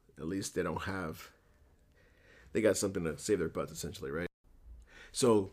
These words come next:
we get to the part where during the meeting, we meet Moff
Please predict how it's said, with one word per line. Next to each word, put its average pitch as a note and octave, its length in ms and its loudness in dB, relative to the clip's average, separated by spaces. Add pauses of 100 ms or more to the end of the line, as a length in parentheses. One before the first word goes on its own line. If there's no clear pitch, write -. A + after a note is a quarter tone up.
we A2 80 -4
get A#2+ 80 6
to A#2+ 60 2
the A#2 100 4
part A#2+ 320 12
where G2 80 8
during A2 320 6
the G2+ 40 6
meeting, F#2 400 0 (560)
we F#2+ 140 0
meet A2 380 4 (520)
Moff G2 460 2